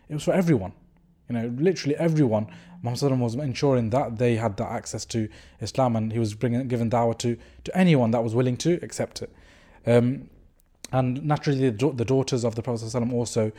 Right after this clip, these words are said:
um, had embraced Islam at an early age, and they were the first kind of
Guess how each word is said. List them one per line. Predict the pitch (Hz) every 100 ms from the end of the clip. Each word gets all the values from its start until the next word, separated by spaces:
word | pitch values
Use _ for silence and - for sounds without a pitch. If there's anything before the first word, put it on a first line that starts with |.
| - - _
um, | 110 107 104
had | 92 110
embraced | 101 117 107 -
Islam | - 113 101 - - _ -
at | 107 107 117
an | 123
early | 113 113
age, | 113 113
and | 117
they | 143
were | 127
the |
first | - 135 123 -
kind | 120
of | 110